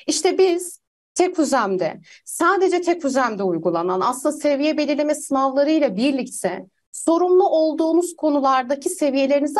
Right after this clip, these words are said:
ayrı ayrı tespit ediyoruz. Aslında sınavı tanımaktan kastımız bu. Şimdi sınavda bizden istenilen şu değil.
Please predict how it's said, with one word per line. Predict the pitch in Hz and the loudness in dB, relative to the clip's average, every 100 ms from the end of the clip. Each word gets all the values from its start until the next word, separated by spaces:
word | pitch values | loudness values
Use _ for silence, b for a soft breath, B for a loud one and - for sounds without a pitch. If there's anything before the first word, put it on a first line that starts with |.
| - 233 | -2 -2
ayrı | 262 277 | 0 2
ayrı | 262 190 | 0 -2
tespit | 185 180 - 175 170 | -8 -8 -8 -6 -6
ediyoruz. | 170 175 196 196 - | -6 -8 -8 -6 -4
Aslında | 254 - 294 302 | -4 -4 -2 -2
sınavı | 302 277 294 | 0 -2 -2
tanımaktan | 294 277 262 262 - 269 269 | -4 -2 -2 -4 -2 -4 -2
kastımız | 262 220 - 240 269 185 | -4 -6 -4 -2 -2 -2
bu. | 170 175 B B B - | -6 -6 B B B -4
Şimdi | 294 285 | -2 -2
sınavda | 285 320 330 330 302 | 0 0 2 0 -2
bizden | 302 330 | 0 0
istenilen | 311 - 311 302 311 | 0 0 0 0 -2
şu | 302 294 214 | -2 -2 0
değil. | 220 170 | 0 -2